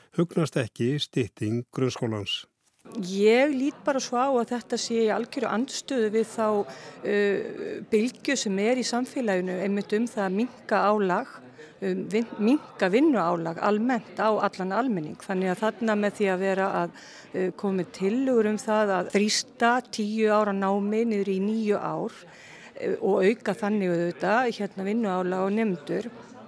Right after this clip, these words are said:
Speaker 2: Mér finnst þetta vera bara í andstöðu við það sem að fólki er að kalla eftir þessa dagana.
Speaker 1: Hún segist skilja hugsunina á bak við tillögurnar og fagnar því að allir séu nú að ræða um menntamál. Hún vill frekar að skyldunám sé lengt,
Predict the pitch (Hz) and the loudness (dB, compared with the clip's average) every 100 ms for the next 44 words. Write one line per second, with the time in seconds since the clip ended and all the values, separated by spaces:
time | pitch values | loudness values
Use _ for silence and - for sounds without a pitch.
0 | - - 180 185 185 226 - 226 220 214 | -20 -12 -2 -2 2 0 0 -2 0 0
1 | 214 226 220 247 - 277 254 240 240 226 | 0 0 0 -2 -4 -2 2 0 0 -4
2 | 240 233 254 - 247 240 240 254 277 285 | -4 0 -2 -2 -2 -2 -4 -4 -4 -4
3 | - 185 - 214 220 240 294 214 175 - | -6 -6 -6 -4 -2 0 0 2 -2 -8
4 | _ _ _ _ _ _ - 135 127 160 | _ _ _ _ _ _ 0 2 4 4
5 | 165 - - - - 165 190 185 175 139 | 4 2 -4 -4 2 4 4 4 4 4
6 | 165 - - 120 107 107 104 120 104 120 | 2 0 0 0 0 -2 -2 -2 -2 -4
7 | - 123 123 123 123 131 127 143 139 110 | -2 0 2 0 0 0 -2 -2 -2 -4
8 | 104 - 117 - 117 - 120 120 117 127 | -4 -4 -4 -4 -6 -2 0 0 0 -2
9 | 143 117 - 120 123 127 120 117 127 123 | -2 -2 0 0 0 0 0 2 2 0
10 | 117 127 - 139 131 151 165 - - 117 | 0 0 -2 -2 2 0 -2 -8 -8 -4
11 | 107 107 - 113 107 - 123 123 - 117 | -4 -6 -6 -6 -6 -2 -2 0 -2 -2
12 | 117 - - 151 - 135 117 120 156 123 | -2 -2 -2 -2 0 -2 -2 -2 -2 -2
13 | - 117 110 120 160 | 0 -2 2 2 0